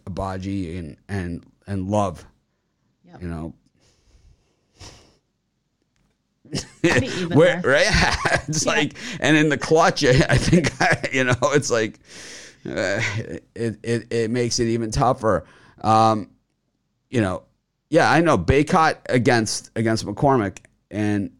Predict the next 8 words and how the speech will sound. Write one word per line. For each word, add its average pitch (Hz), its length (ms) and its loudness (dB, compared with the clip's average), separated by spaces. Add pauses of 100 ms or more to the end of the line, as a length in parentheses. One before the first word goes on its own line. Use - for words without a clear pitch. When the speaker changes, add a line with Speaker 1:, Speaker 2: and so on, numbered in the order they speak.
(120)
Speaker 1:
the 156 120 2
thing 208 260 4
is, 156 200 4
is 127 140 2
that, 110 400 2
um, 95 440 -2 (560)
you 143 100 0
know, 123 140 2